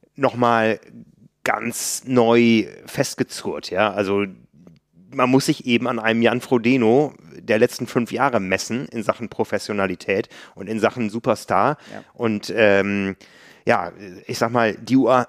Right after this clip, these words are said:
Speaker 1: Uhr am Handgelenk, die musst du dir erstmal verdienen, ja, dass eben du für solche Firmen interessant wirst, ja, die eben nicht nur G-P-S-Sportuhren machen, sondern eben auch andere Dinge und den,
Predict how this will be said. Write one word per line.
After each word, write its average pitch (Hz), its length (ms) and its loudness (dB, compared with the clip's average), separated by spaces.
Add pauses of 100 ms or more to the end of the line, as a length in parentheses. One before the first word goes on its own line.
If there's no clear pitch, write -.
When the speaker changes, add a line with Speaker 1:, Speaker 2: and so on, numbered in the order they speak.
Speaker 1:
Uhr 135 220 4
am 117 140 -2
Handgelenk, 123 420 -2
die 120 100 -2
musst 123 200 -4
du 131 40 -2
dir 120 120 4
erstmal 123 240 0
verdienen, 127 400 -2
ja, 82 120 -6
dass 92 200 -4
eben 101 560 -2
du 110 160 0
für - 180 -2
solche 104 220 -2
Firmen 110 560 -2 (320)
interessant 127 480 -6
wirst, 92 440 -6
ja, 98 240 0
die 98 260 -8
eben 104 340 0 (240)
nicht 127 180 -2
nur 117 320 4
G-P-S-Sportuhren 113 840 -2
machen, 113 280 -2
sondern 113 300 0
eben 113 240 -6
auch 113 160 -4
andere 117 280 0
Dinge 101 360 0
und 110 240 -6
den, 107 300 -2